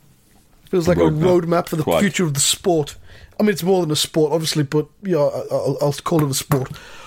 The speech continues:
Speaker 1: Um, I think one one.
Speaker 2: Yeah, I think I'm gonna, I'm gonna mirror you there. I think one one as well.
Speaker 1: <laughs> After all of that, <laughs> one all.
Speaker 2: Well, of course,
Speaker 1: <laughs> Nil nil.
Speaker 2: the result that I believe we'll get and that we all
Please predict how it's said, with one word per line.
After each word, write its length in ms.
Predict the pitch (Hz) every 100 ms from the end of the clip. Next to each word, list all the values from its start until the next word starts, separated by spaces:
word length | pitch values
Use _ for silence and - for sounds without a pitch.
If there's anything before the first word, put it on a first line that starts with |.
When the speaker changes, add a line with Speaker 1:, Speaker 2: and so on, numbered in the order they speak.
| - -
Speaker 1:
Um, 320 | 160 160 156 156
I 100 | 185
think 240 | 185 185 156
one 220 | 170 165
one. 200 | 175 151 - _ _ _ _ _ _ _ _ _ _ _ _ - - - - _ _ _ _ _ _ _ -
Speaker 2:
Yeah, 520 | 92 90 95 92 92 95
I 120 | 95
think 360 | 92 98 92 -
I'm 140 | 98 98
gonna, 180 | 95 92
I'm 160 | 104
gonna 160 | 104 101
mirror 260 | 101 104
you 160 | 98 92
there. 180 | 85 87
I 20 |
think 220 | 85 87
one 180 | 78 85
one 160 | 85 82
as 160 | 78
well. 300 | 87 87 80 -
Speaker 1:
<laughs> 1600 | - 233 196 - - 196 - 117 - - - - - - 285 -
After 340 | 165 - 165
all 180 | 165 156
of 80 | 156
that, 320 | 139 - - - 196 - -
<laughs> 140 | 208
one 220 | 165 190
all. 420 | 185 175 170 110 - 185 147 - 151
Speaker 2:
Well, 140 | 147
of 100 | 143
course, 300 | 196 180 - - -
Speaker 1:
<laughs> 220 | - - -
Nil 240 | 233 240 185
nil. 220 | 220 233
Speaker 2:
the 100 | 220
result 320 | 220 185 -
that 260 | 156 143 -
I 260 | 143 135
believe 640 | 123 - 131 127 160 147 110
we'll 160 | 107
get 340 | 95 101 85 -
and 200 | 110 107
that 200 | 107 -
we 220 | 95 117
all 300 | 110 98 95